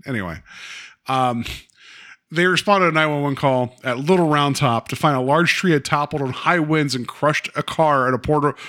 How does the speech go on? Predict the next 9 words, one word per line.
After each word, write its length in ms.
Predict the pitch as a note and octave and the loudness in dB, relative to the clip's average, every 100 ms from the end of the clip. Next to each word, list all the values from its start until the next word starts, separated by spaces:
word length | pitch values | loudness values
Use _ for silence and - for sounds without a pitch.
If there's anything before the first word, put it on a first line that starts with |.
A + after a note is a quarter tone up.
| - | -6
portable 420 | - G#3 B3 A#3 A3+ | 2 2 4 0 0
latrine. 800 | G#3 - F#3+ F#3+ D#3+ A2 G2 - - - - - | 0 2 2 2 2 0 -6 -14 -18 -18 -20 -10
Volunteers 680 | D3 C#3+ E3 G3 G3 G#3 F#3 | -2 2 4 2 2 0 0
found 280 | - F3+ E3+ | 2 2 2
no 100 | D#3 | 2
one 120 | F3+ G3 | 4 2
inside 260 | G3+ G3 | 2 -2
the 80 | F#3+ | -2
vehicle, 540 | F3 D3+ C#3 C#3+ C#3+ | 0 0 0 -2 -4